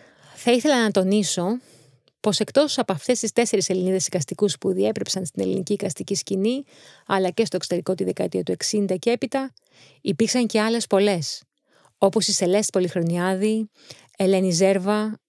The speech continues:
Ναυσικά Πάστρα, Σωσό Χουτοπούλου Κονταράτου, Χρύσα Ρωμανού, Μπία Ντάβου,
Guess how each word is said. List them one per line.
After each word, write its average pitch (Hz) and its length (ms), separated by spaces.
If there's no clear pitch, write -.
Ναυσικά 190 420
Πάστρα, 208 600
Σωσό 226 380
Χουτοπούλου 214 500
Κονταράτου, 196 840
Χρύσα 240 360
Ρωμανού, 202 640
Μπία 214 340
Ντάβου, 196 640